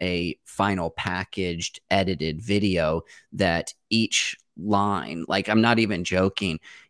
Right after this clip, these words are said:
each line in probably the last two months, maybe a month and a half of my videos is strategically selected.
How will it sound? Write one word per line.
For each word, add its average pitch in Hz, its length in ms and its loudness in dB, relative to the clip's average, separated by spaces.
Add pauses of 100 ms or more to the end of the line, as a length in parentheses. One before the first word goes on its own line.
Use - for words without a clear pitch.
(240)
each - 560 2 (120)
line 98 640 2
in 98 380 0 (100)
probably 113 400 2
the 98 120 2
last 92 440 -4
two 104 320 0
months, 95 800 -4 (280)
maybe 98 260 2
a 87 60 0
month 90 280 -2
and 90 100 -4
a 80 40 -6
half 87 420 -8
of 95 240 2
my 98 200 0
videos 101 640 -2 (460)
is 95 640 2
strategically 95 1500 0 (680)
selected. 90 880 -4